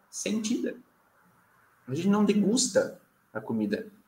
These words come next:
Quantos aqui, às vezes, comem sem lembrar o gosto da comida?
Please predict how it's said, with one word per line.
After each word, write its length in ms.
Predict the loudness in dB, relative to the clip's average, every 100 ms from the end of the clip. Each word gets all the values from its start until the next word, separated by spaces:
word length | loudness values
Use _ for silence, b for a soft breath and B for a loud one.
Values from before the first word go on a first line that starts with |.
| _ _
Quantos 520 | 12 12 12 6 6
aqui, 280 | 6 6 2
às 80 | 2
vezes, 260 | 0 0
comem 400 | 0 4 6 4
sem 180 | 2 2
lembrar 800 | 2 6 8 8 6 -2 -12 -20 _
o 60 | -6
gosto 540 | 6 8 8 2 -4
da 100 | -4
comida? 580 | -4 -6 -4 -4 -6